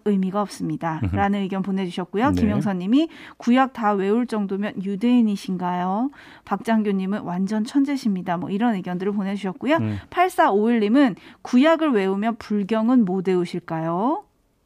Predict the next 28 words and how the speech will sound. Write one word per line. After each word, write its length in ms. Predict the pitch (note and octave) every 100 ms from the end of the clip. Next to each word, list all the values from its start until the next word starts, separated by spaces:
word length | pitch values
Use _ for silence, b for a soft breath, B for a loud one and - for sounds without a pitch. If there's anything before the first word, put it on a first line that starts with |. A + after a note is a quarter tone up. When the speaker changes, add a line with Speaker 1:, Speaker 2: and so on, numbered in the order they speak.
| _ B B B B _ - -
Speaker 1:
네, 140 | G3
그리고 300 | F#3+ G3 G#3+
구공일일님은 960 | G3+ A3 A3 A#3+ G3+ G3+ F#3+ F#3 A#3+ -
Speaker 2:
음. 20 |
Speaker 1:
"이러다 340 | G3 G3 G3 G#3+
이슬람교 720 | A3+ G#3 A#3+ A3+ G#3+ G3+ G3+
회당까지 560 | G#3 A#3 A3+ G#3+ F#3+ G3
가시겠어요?" 800 | G3 F#3 F#3+ F#3+ - F3 F3+ F#3+
라고 260 | E3 D#3+ G3+
해주셨는데 640 | G#3+ G#3+ G3+ F#3 G3 B3
Speaker 2:
음. 220 | C#3 A2+ G2+ B B -
Speaker 1:
네, 140 | F#3
뭐 140 | F#3
이런 180 | G3 A3+
다양한 320 | A3 G3 A3
의견들이 440 | G3+ G#3+ G#3+ A3 G3+
있고요. 600 | F3+ - B3+ F#3 G#3+ D#4 - B B
한편에 880 | - F#4+ G4+ G4 F#4 F4+ F4 E4 D#4+
이제 200 | A#3+ A#3+
지금 320 | A#3 A3+ G#3+ G#3
주말 360 | - B3 D#4+ -
동안 360 | A#3+ A#3+ B3 A3
깐부 680 | B3 D4+ A4 G#4+ E4 F#3+ -
요 200 | A3+ B3+
논란도 420 | A3 A3 B3+ C#4+ B3
조금 260 | B3+ A#3
불거졌었잖아요. 1000 | G3 G#3 G#3+ G#3 G3 F#3+ F#3+ F3+ A3 F#4+
Speaker 2:
네. 260 | A3 F2+